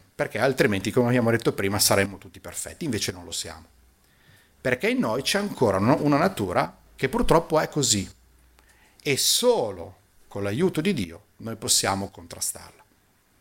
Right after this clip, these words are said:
Che dunque allora davvero ognuno di noi possa prendere coscienza, possa prendere consapevolezza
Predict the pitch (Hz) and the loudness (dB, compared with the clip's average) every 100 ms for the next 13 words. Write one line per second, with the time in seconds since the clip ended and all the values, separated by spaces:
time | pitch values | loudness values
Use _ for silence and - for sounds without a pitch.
0 | _ _ _ _ _ _ - 139 175 165 | _ _ _ _ _ _ -4 0 2 4
1 | 151 170 156 143 131 160 147 131 - - | 6 6 4 2 2 4 4 0 -4 -6
2 | 151 220 202 170 123 104 101 123 - 131 | -2 2 2 4 2 2 2 4 4 2
3 | 147 151 147 143 139 135 - _ _ _ | 2 2 2 2 2 0 -4 _ _ _
4 | _ - - 143 123 - 131 - 160 117 | _ -20 -20 -18 -20 -8 -6 -2 -2 -2
5 | 101 95 104 110 - 120 139 143 123 117 | -6 -8 -8 -4 -4 -2 -2 0 0 0
6 | 135 123 123 123 117 117 120 - 175 196 | 0 2 2 2 2 4 4 4 4 4